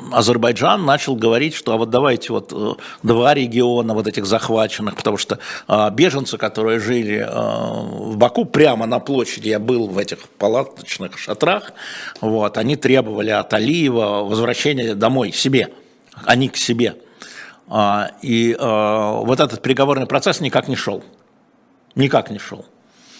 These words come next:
А, потому что руководители, повторяю, предыдущие, во всяком случае, до Пашиняна,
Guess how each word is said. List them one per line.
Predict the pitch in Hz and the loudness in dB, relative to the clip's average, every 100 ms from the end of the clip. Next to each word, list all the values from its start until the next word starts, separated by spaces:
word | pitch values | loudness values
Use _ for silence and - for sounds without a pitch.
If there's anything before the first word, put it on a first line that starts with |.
| - - - - 131 | -20 -20 -20 -16 0
А, | 107 104 110 | 2 4 2
потому | 95 117 120 | 0 0 0
что | - 123 | 0 0
руководители, | 117 127 120 120 117 117 104 | 2 2 2 2 -2 0 -2
повторяю, | - - - 113 110 101 | -2 -2 0 2 2 -2
предыдущие, | - 120 135 143 135 - - 101 | -2 0 2 2 0 -2 -8 -10
во | 98 98 | -8 -6
всяком | 98 104 | -6 -4
случае, | 110 - 117 | -4 -2 4
до | 135 | 4
Пашиняна, | 120 113 - 104 107 85 90 | 2 -4 -4 -2 -2 -2 -6